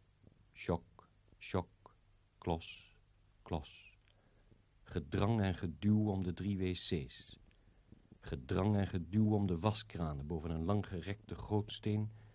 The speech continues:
van mannen die zich moeten scheren en wassen. Gebrek aan ruimte om zijn voorwerpen neer te leggen, zijn kleren,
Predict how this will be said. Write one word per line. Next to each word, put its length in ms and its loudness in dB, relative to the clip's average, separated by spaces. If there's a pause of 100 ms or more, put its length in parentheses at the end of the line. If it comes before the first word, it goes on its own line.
(200)
van 200 2
mannen 220 6
die 120 2
zich 120 0
moeten 240 0
scheren 520 0
en 140 0
wassen. 440 -4 (880)
Gebrek 500 0
aan 160 2
ruimte 420 2
om 140 0
zijn 180 0
voorwerpen 560 0
neer 180 -2
te 160 -8
leggen, 300 -10 (220)
zijn 280 -4
kleren, 480 2